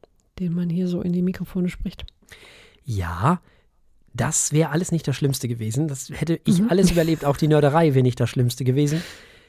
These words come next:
Speaker 1: Mhm.
Speaker 2: Ich hab einen riesen Fehler gemacht.
Speaker 1: Mhm.
Speaker 2: Er hat ja irgendwann mal gesagt, „Ja, wir können das ja mal ausprobieren. Ich kann das ja mal anschließen.“
Speaker 1: Mhm.
Speaker 2: Und dann hat er ein Neumann-Mikrofon angeschlossen. Und das hätte er nicht tun dürfen.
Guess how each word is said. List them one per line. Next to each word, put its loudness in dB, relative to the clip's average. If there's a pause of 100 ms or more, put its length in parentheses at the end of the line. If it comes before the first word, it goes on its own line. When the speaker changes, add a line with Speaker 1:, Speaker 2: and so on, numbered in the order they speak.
Speaker 1:
Mhm. 0
Speaker 2:
Ich -2
hab 0
einen 2
riesen 2
Fehler 2
gemacht. -6 (500)
Speaker 1:
Mhm. 0
Speaker 2:
Er 4
hat 2
ja 4
irgendwann 4
mal 4
gesagt, 2
„Ja, 2
wir 2
können 4
das 2
ja 2
mal 2
ausprobieren. 0
Ich 0
kann -2
das -2
ja 0
mal 2
anschließen.“ -4 (840)
Speaker 1:
Mhm. 6
Speaker 2:
Und 10
dann 8
hat 6
er 4
ein 4
Neumann-Mikrofon 4
angeschlossen. -4
Und -8
das -2
hätte 2
er 2
nicht -4
tun 2
dürfen. -2